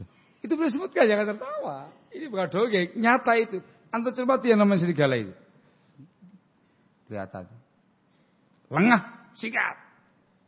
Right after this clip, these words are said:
Taunya domba, serigala. Belum menyebutkan serigala itu,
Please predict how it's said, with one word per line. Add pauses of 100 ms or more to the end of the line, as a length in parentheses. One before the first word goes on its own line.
(1600)
Taunya (160)
domba, (720)
serigala. (3500)
Belum
menyebutkan
serigala
itu,